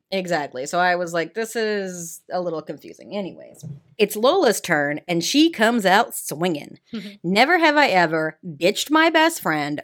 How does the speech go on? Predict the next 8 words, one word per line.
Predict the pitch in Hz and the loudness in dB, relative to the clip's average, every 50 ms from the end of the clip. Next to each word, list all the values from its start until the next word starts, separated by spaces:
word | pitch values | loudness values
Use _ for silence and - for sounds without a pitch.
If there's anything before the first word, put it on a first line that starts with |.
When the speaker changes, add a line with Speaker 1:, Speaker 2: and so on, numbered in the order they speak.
| - | -12
Speaker 1:
for | - - - 165 180 | -8 -2 0 0 2
my | 214 247 277 302 | 4 4 4 4
boyfriend | 277 330 330 320 330 320 - 185 165 156 147 151 143 | 4 4 4 2 2 0 0 0 0 0 -2 -4 -4
who | 143 156 175 175 - | -2 -2 0 0 0
I | 160 151 151 | 0 0 -2
stole | 151 - - - - 160 180 220 226 | -4 -6 -6 -2 0 2 4 2 2
from | - 285 285 277 | 2 2 0 2
her | 254 277 285 285 294 285 | 4 4 4 4 4 2